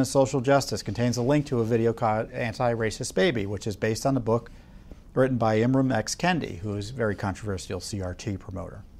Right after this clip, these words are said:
Although they say, of course, no such thing as C R T. So just so you know, I, I, I suspect it's just gonna be a matter of weeks before videos that allege that C R T is in the schools get, start taken down, get started, uh, get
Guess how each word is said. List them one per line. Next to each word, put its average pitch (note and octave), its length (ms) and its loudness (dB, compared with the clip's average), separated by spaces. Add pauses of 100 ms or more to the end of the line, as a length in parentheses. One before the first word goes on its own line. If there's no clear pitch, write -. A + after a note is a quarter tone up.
(680)
Although C3+ 220 6
they C3+ 160 6
say, D3+ 240 8
of B2+ 80 2
course, B2 280 2 (400)
no C#3 100 6
such B2+ 260 0
thing A2+ 160 -2
as - 80 -6
C G#2 120 -6
R F2 120 -8
T. - 240 -16 (1600)
So - 140 -10
just A2+ 200 -4
so C3+ 100 0
you C3+ 160 6
know, B2+ 460 8 (380)
I, C3 140 6
I, B2+ 280 4 (120)
I C3 60 4
suspect - 840 2 (120)
it's - 180 -8
just - 240 -4
gonna C#3+ 160 4
be C3+ 140 2
a B2 40 4
matter B2+ 400 4
of G#2+ 240 -2
weeks C3+ 600 4 (420)
before C3+ 380 6
videos D#3+ 580 8
that C#3 160 6
allege C3 440 6
that A#2+ 120 -4
C C#3+ 200 4
R C3+ 120 8
T C#3 200 4
is B2 100 4
in C3 100 2
the B2 80 0
schools B2+ 460 0
get, B2 260 -2
start B2 320 0
taken B2+ 340 -2
down, B2 440 0
get B2 200 0
started, C3 640 2
uh, A2+ 220 -2
get C3 280 -2